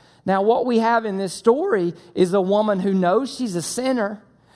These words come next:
uh, who knows there's people n-, all around her who are keeping score 'cause they've already judged her, they've already condemned her, they've already said she has no hope. But what we see in this story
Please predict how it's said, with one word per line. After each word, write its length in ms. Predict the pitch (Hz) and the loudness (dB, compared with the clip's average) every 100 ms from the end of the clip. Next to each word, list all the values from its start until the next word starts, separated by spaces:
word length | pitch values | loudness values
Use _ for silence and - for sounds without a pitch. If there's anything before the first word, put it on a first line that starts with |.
| - - | -14 -2
uh, 260 | 185 - | -2 2
who 120 | 233 | 2
knows 400 | 214 214 262 294 | 4 4 2 0
there's 220 | 233 214 160 | 0 -2 0
people 680 | 233 254 - 214 - - | 0 0 2 2 0 -6
n-, 360 | - 190 202 208 | -2 0 0 -2
all 240 | - 214 240 | 2 4 4
around 400 | 208 247 269 214 | 2 2 0 2
her 180 | 196 185 | 2 2
who 140 | 190 | 2
are 100 | 190 | 0
keeping 360 | - 247 202 170 | 0 -2 -2 -4
score 460 | - 240 269 240 | -2 0 4 2
'cause 160 | 220 165 | 2 -2
they've 180 | 233 240 | -2 2
already 220 | 220 170 | 0 0
judged 420 | 139 190 202 - | 0 2 2 -2
her, 140 | 233 | -2
they've 180 | 208 180 | 0 0
already 200 | 175 165 | 0 0
condemned 520 | - 175 165 208 226 | -2 -2 0 0 0
her, 240 | 208 226 226 - - | 0 0 0 -6 0
they've 180 | 202 | 2
already 200 | 214 185 | 2 -2
said 260 | 160 196 165 | -2 -2 -2
she 220 | - 254 | -2 2
has 220 | 233 170 135 | 2 2 2
no 220 | 170 156 | 0 2
hope. 420 | 196 277 202 - - - | 0 0 -2 -4 -20 -8
But 120 | - 190 | 2 4
what 180 | 254 | 4
we 100 | 240 | 0
see 320 | 226 - 262 226 | -4 -2 0 2
in 140 | 196 | 0
this 160 | 175 - | -4 -6
story 560 | - 247 311 254 202 | -2 0 2 2 0